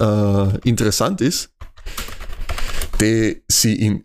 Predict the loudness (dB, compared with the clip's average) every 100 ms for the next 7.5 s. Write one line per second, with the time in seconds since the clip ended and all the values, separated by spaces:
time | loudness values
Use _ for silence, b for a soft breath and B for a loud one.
0 | -2 2 2 2 0 0 0 -4 -2 2
1 | 2 2 0 0 0 0 0 0 0 0
2 | 0 2 0 0 0 0 2 2 2 -2
3 | -6 -18 -20 _ _ _ _ -2 0 0
4 | 0 0 0 0 -2 -6 -4 0 2 2
5 | 2 2 0 0 -2 -4 -2 0 2 2
6 | 2 2 2 2 0 0 2 2 0 0
7 | -2 0 0 -2